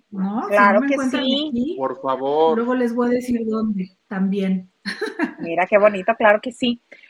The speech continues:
Speaker 2: Este, oye, Huguito, tú nos ibas a contar de Plácido Domingo, porque trae un relajito ese
Speaker 1: Ay,
Speaker 2: señor
Speaker 1: no, qué
Speaker 2: ahorita.
Speaker 1: angustia.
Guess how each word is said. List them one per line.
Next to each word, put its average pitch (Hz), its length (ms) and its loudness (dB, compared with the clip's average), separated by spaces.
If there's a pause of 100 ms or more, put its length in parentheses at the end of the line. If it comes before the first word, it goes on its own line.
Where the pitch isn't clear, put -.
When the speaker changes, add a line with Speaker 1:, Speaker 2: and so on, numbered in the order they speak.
(120)
Speaker 2:
Este, 277 420 6
oye, 320 220 6
Huguito, 349 280 -2
tú 370 120 -4
nos 381 160 -6
ibas 381 200 -2
a 381 40 -10
contar 294 400 0
de 302 120 -2
Plácido 339 400 -2
Domingo, 311 500 -2
porque 247 240 -10
trae 349 300 2
un 359 580 -8
relajito 247 560 2
ese 277 140 -2
Speaker 1:
Ay, 339 60 -2
Speaker 2:
señor 226 260 2
Speaker 1:
no, 226 80 6
qué 370 80 4
Speaker 2:
ahorita. 370 180 2
Speaker 1:
angustia. 320 920 -2